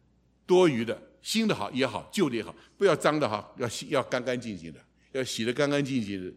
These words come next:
送给学生，啊，太破烂的不要，OK？这样太丢教会的脸。你认为是很好的东西，啊，甚至最好是买新的，准备一些。如果你来得及的话，交给，交给何弟兄，啊，在下个礼拜天之前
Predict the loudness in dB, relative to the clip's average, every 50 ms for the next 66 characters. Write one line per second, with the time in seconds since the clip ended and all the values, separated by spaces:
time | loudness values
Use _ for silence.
0 | _ -16 -12 -12 -10 -10 -12 -14 -14 -16 -18 -16 -18 -20 -20 -20 _ _ _ _
1 | -20 -20 -20 _ _ _ -6 -4 -4 -2 0 0 2 4 2 2 0 -2 -2 -2
2 | -2 -2 -2 -4 -6 -12 -16 -6 -4 -2 -2 -2 -4 -8 -14 -20 _ -20 -20 -20
3 | -20 -8 -2 -2 -2 -2 4 4 4 4 6 2 0 2 2 2 2 4 2 0
4 | -2 -2 -4 -6 -8 -10 -14 -18 _ _ -20 -20 -20 -20 -14 -4 0 2 4 6
5 | 6 6 6 4 4 4 2 0 0 -4 2 4 4 4 6 4 4 2 0 0
6 | 0 0 2 2 0 0 -2 -6 -6 -8 -12 -18 -20 -20 _ _ _ _ _ _
7 | -20 -16 -4 -2 -2 0 0 -4 -4 -2 -2 0 0 -2 -4 -4 -6 -6 -8 -8
8 | -4 -2 0 2 2 2 0 -4 -10 -20 _ _ _ _ -20 -20 -20 _ -14 -4
9 | -2 0 2 4 6 6 6 4 2 0 0 0 0 -2 -4 -12 -20 -20 _ _
10 | _ _ _ _ 2 2 2 4 4 2 2 2 4 4 4 4 4 2 0 -2
11 | -2 -2 -2 -2 -4 -2 -2 -2 -2 -2 -2 -4 -6 -8 -6 -4 -4 -2 -2 -2
12 | -4 -4 -4 -4 -6 -6 -6 -8 -10 -10 -12 -16 _ _ _ _ _ _ _ -20
13 | -20 _ _ _ -20 _ _ _ _ 0 2 2 2 2 -2 -4 -8 -12 -18 -20
14 | -14 -2 2 2 4 4 4 2 0 -2 -2 -2 -4 -2 -2 -2 -2 -4 -6 -8
15 | -6 -6 -6 -8